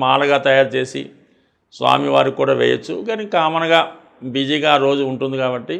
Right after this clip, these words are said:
ఈ నూట ఎనిమిది తమలపాకులతో వివాహ సమస్యలతో ఉన్నవాళ్ళు స్వామికి తమలపాకులతో పూజ జరిపించి ఒక ఐదు అరటిపళ్ళు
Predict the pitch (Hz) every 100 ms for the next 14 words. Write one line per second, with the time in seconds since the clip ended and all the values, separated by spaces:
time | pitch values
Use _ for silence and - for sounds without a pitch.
0 | - _ _ _ 123 127 123 135 139 147
1 | 143 131 131 131 127 127 123 120 139 151
2 | - _ _ _ _ _ _ - 123 147
3 | 160 165 165 151 156 151 151 143 147 143
4 | 135 131 131 135 175 - 123 131 135 127
5 | - - _ _ _ _ _ _ _ _
6 | 123 123 143 139 139 135 127 143 - 123
7 | 139 143 131 127 127 123 147 147 - _
8 | _ _ _ _ _ _ _ _ _ _
9 | _ 127 131 151 143 120 123 127 _ _
10 | _ _ _ _ _ _ - 127 170 175
11 | 160 135 139 143 151 147 143